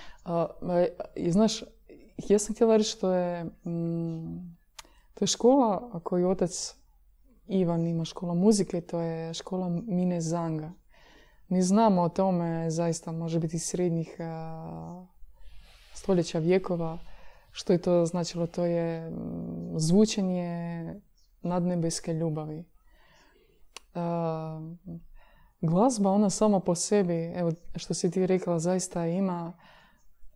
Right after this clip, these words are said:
jačinu više nego riječ. Riječ, ona tebi treba proći kroz slušnu membranu, zatim u mozak ući, tam mozak treba sve to prepoznati i on tada informaciju šalje.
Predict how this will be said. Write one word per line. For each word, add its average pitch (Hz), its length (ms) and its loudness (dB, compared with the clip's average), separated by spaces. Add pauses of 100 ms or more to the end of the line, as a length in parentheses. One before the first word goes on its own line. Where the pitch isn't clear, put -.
(160)
jačinu 180 760 2 (800)
više 175 380 0
nego 170 280 2
riječ. 165 440 -4 (580)
Riječ, 214 440 4 (800)
ona 190 220 2
tebi 202 580 4 (160)
treba 190 260 4
proći 202 520 2
kroz 170 560 2 (420)
slušnu 196 460 6
membranu, 180 480 4
zatim 160 720 -2
u 160 60 -4
mozak 196 540 4
ući, 185 280 4
tam 170 160 -4
mozak 170 340 2
treba 165 260 4
sve 165 160 -2
to 165 120 2
prepoznati 175 720 2
i 170 80 0
on 180 120 2
tada 175 200 2
informaciju 170 680 -2
šalje. 156 500 -8